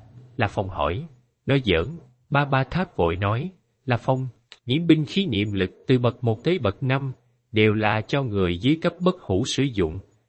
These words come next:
Thần linh bất hủ, không muốn dùng những binh khí ấy, cho dù là chiến thần ách, một trong chín đại thần binh, nghề. Trừ phi họ là những thần linh bất hủ, không có kỹ năng.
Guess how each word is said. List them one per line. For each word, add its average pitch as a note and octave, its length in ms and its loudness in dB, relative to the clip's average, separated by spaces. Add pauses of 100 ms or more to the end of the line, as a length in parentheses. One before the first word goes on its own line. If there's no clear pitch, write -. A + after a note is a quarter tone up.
(260)
Thần A2 180 0
linh A2+ 280 -2
bất E3+ 160 -2
hủ, F#2+ 360 -4 (280)
không D3 280 0
muốn E3 200 2
dùng G2 180 0
những G2+ 240 -4
binh C3+ 140 2
khí C#3 200 -2
ấy, C3+ 280 0 (360)
cho D3 140 4 (100)
dù F#2 180 0
là E2 100 0
chiến G#2 260 -2
thần - 180 -6
ách, C#3 180 -6 (340)
một G2 260 2
trong B2+ 180 0
chín F3 200 2
đại E2 160 0
thần F2+ 260 -4
binh, C3+ 180 4 (360)
nghề. G2 240 2 (480)
Trừ A2 240 4
phi C#3+ 200 0
họ F#2+ 300 -2
là G#2 140 -2
những B2 240 -4
thần G2 180 -2
linh C#3 260 0
bất F#3 140 0
hủ, G2+ 400 -2 (120)
không A2 260 -2
có B2+ 140 0
kỹ A2 200 -2
năng. A2 220 -4